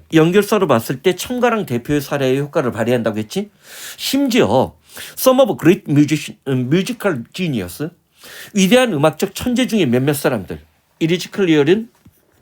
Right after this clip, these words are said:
삽입절 삽입구처럼 들어갔어. 그들조차도 봐봐. 사형식의 수도태지.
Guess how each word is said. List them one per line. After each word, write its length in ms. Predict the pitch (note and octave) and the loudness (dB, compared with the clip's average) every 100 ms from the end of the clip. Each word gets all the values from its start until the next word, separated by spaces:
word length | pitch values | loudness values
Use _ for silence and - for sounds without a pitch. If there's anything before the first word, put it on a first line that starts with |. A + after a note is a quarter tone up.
| _ _ _ - | _ _ _ -20
삽입절 380 | - G3+ F#3+ G3 | -12 -6 -4 -2
삽입구처럼 580 | F3 F#3 F3 E3+ C#3 A#2 | -4 -4 -6 -8 -6 -6
들어갔어. 520 | G#2+ G#2+ G2+ - D#3+ _ _ - - - - | -4 -6 -6 -8 -10 _ _ -20 -20 -18 0
그들조차도 880 | A3+ D4 C4 D3+ - C3 C#3 F#2+ - | 4 4 4 0 0 0 2 0 -6
봐봐. 360 | - G#2 C3 - _ _ _ _ | -6 -4 -2 -4 _ _ _ _
사형식의 640 | - - E3+ F3 E3 D#3+ D#3+ | -16 -4 0 0 -2 -4 -4
수도태지. 600 | - F3 C#3+ A#2 - | -4 -6 -6 -8 -10